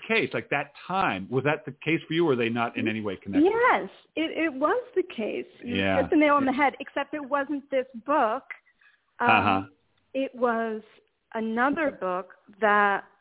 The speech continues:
Speaker 2: w-, has never been published.
Speaker 1: Right,
Speaker 2: So,
Speaker 1: right.
Speaker 2: but, but I did write that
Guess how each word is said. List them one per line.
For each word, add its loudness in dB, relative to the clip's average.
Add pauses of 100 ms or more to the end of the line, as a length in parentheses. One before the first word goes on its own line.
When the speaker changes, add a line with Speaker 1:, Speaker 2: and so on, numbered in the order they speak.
(220)
Speaker 2:
w-, 0
has 0 (200)
never 4
been -2
published. -4 (180)
Speaker 1:
Right, 4
Speaker 2:
So, 4
Speaker 1:
right. 4 (240)
Speaker 2:
but, -8 (120)
but -4
I -4
did -2 (640)
write -4 (180)
that -2